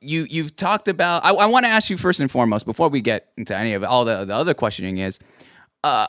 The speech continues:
tell me what the differences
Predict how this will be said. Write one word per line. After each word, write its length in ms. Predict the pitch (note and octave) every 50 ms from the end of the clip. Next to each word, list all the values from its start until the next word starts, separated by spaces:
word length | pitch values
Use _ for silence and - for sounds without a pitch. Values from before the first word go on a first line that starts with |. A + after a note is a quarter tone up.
| - - - C#2+ C#2+ _ _ _ _ _
tell 180 | - A3 A#3 B3
me 120 | B3+ C4
what 280 | B3+ A#3 A3 A3 G#3+ -
the 280 | F3+ E3 C#3 B2 A2+ G#2+ - _ _ _ _ -
differences 760 | A2 E3+ F3+ - - C#3+ B2+ - G#2+ E2 D2 C#2 - - -